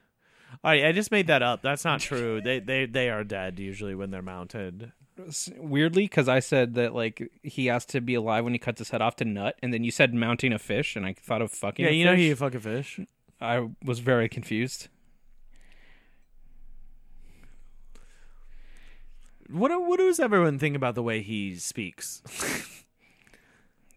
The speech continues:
Speaker 2: Hey, maybe d-, they just don't wanna bring it up 'cause they know he's a special.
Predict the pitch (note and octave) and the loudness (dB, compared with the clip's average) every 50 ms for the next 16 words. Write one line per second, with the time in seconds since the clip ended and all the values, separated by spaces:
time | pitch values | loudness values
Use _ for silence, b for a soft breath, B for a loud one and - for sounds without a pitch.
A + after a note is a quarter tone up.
0 | b - - B3 A#3 G#3+ E3+ E3+ F#3+ A3 A#3 A3 G3+ F#3+ G#3 G3 F#3 F3 E3+ F3+ | b -8 -4 0 2 2 2 2 2 2 0 0 0 0 2 2 2 2 2 2
1 | F#3 F3+ F3+ - - - - - C#3 D3 D3 D3 D3+ C3 B2 D3 D3+ D#3+ D#3 B2 | 4 4 2 0 -6 -2 4 4 6 6 6 6 4 4 4 6 6 6 6 4
2 | A#2 A2 D#3 - - - - C#3+ B2 A#2 A#2+ A2+ A2 A2+ A#2 B2 A#2+ B2 C3 A#2 | 4 4 2 2 -2 -6 -4 -2 0 2 2 2 2 2 0 0 -2 -4 -6 -8
3 | - - C#3+ A#2 A2 - - G2 C3+ - | -4 0 0 0 0 0 -4 -4 -4 -6